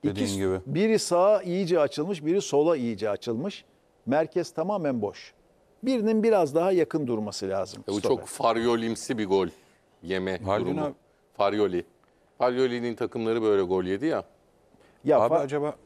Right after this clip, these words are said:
Speaker 2: Farioli ısrarla bunu yapıyordu zaten. O da Sunderland'a
Speaker 3: İyi de
Speaker 2: falan
Speaker 3: yani
Speaker 2: gitme
Speaker 3: Muslera
Speaker 2: ihtimali
Speaker 3: ile bu
Speaker 2: varmış.
Speaker 3: yapılmaz ki.
Speaker 2: Muslera bunu bir kere yapmadı. Muslera bunu, e, en az dört beş kere yaptı.
Speaker 1: Okan Hoca mı diyor acaba?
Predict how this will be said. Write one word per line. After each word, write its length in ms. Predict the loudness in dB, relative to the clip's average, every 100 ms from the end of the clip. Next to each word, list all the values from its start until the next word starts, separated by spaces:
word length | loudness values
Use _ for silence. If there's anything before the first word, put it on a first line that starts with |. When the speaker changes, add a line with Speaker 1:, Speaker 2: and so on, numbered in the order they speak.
| -20
Speaker 2:
Farioli 540 | -2 0 2 2 2 0
ısrarla 460 | 0 0 2 2
bunu 140 | -2 0
yapıyordu 440 | 0 0 -4 -4
zaten. 460 | -4 -4 -2 -6 -4
O 100 | 0
da 80 | 0
Sunderland'a 520 | 0 0 0 0 2
Speaker 3:
İyi 40 | 0
de 60 |
Speaker 2:
falan 120 | 2 2
Speaker 3:
yani 160 | 2 0
Speaker 2:
gitme 180 | 0 0
Speaker 3:
Muslera 200 | 2 4
Speaker 2:
ihtimali 180 | 4
Speaker 3:
ile 100 | 4
bu 40 | 2
Speaker 2:
varmış. 140 | 2
Speaker 3:
yapılmaz 500 | 0 -2 -4 -4 -6
ki. 180 | -14 -14 -16 _ _ _ _ _ _ _ _ _ _ _ -4
Speaker 2:
Muslera 500 | -4 0 4 6 4
bunu 280 | 2 0 -2
bir 60 |
kere 280 | -2 2 2
yapmadı. 580 | 4 2 2 -4 -8 -12 _ -20 _ _ -8
Muslera 420 | -8 0 2 2
bunu, 340 | 0 -2 -4 -10 _ _ _
e, 360 | 0 2 2 0 -4 _ -2
en 120 | 2
az 220 | 2 2
dört 240 | 2 2 2
beş 160 | 0
kere 200 | 2 2
yaptı. 240 | 2 -2 -4
Speaker 1:
Okan 160 | -4
Hoca 220 | -2 -2 -4
mı 120 | -2
diyor 200 | -2 -2
acaba? 300 | -4 -6